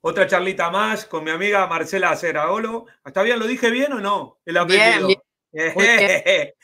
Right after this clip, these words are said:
Speaker 1: Yo tengo
Speaker 2: Bien.
Speaker 1: una le-, la dislexia me tiene loco. <laughs>
Speaker 2: <laughs>
Speaker 1: ¿Cómo estás, Marcela?
Speaker 2: Muy bien, Gustavo.
Speaker 1: Bien.
Speaker 2: Muchísimas, muchísimas gracias por,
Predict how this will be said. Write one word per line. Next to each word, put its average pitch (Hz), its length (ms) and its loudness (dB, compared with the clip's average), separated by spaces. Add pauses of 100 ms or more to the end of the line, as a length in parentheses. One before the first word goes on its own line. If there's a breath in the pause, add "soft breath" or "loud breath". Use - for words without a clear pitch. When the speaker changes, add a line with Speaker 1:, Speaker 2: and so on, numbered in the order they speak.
(140 soft breath)
Speaker 1:
Yo 185 100 -6
tengo 190 220 -2
Speaker 2:
Bien. 156 120 -8
Speaker 1:
una - 20 -6
le-, 147 180 -6 (180 loud breath)
la 170 140 0
dislexia 185 540 0
me 160 120 -6
tiene 170 240 -6
loco. 131 480 -10
<laughs> 202 200 -16
Speaker 2:
<laughs> 185 640 -10 (460 soft breath)
Speaker 1:
¿Cómo 233 220 4
estás, 190 380 0
Marcela? 190 760 -2 (440)
Speaker 2:
Muy 196 280 -2
bien, 196 440 6
Gustavo. 190 420 -2
Speaker 1:
Bien. 190 80 -14
Speaker 2:
Muchísimas, 196 1120 -8
muchísimas 208 540 -10
gracias 214 420 -4
por, 180 420 -8